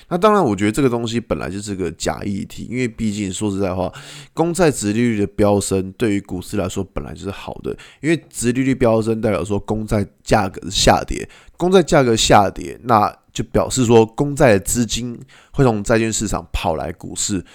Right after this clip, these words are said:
所以这个对于股市来说其实是好的。那只是因为最近飙升的太快了，所以搞得大家有点那种适应不良，你知道吗？那所以可以看到，就是说，呃，现-，昨天的公债殖利率就是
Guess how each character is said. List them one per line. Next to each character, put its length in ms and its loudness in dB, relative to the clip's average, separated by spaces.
所 160 0
以 60 4
这 80 2
个 60 2
对 240 6
于 60 4
股 180 -2
市 160 0
来 40 6
说 120 4
其 180 -2
实 80 4
是 100 0
好 340 -8
的。 140 -16
那 120 -4
只 100 -12
是 180 -4
因 80 -2
为 100 2
最 240 4
近 220 -6
飙 240 10
升 140 0
的 80 0
太 360 0
快 280 2
了， 100 -10
所 120 2
以 120 2
搞 180 6
得 60 6
大 160 4
家 80 4
有 60 4
点 140 0
那 60 -2
种 140 -6
适 280 0
应 160 -2
不 200 2
良， 180 -2
你 60 -18
知 60 -12
道 180 -4
吗？ 180 -4
那 120 2
所 160 2
以 60 6
可 60 4
以 60 2
看 140 6
到， 140 4
就 60 2
是 140 4
说， 240 4
呃， 340 -2
现-， 200 -6
昨 200 4
天 200 6
的 140 4
公 220 0
债 60 2
殖 160 -4
利 100 -2
率 340 -2
就 120 -10
是 120 0